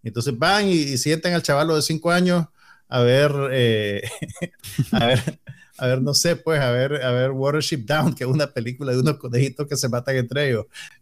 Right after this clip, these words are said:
Eh, esto, entonces, a mí me, me,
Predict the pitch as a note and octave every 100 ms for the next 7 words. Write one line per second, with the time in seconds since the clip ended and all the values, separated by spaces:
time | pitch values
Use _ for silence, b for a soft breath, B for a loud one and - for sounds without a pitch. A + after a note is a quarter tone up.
0 | - B2 - _ _ B2+ A#2+ B2+ C3+ D3
1 | C3 A#2 A2+ _ b b - C3+ D#3 G#3+
2 | G#3+ D#3 D3+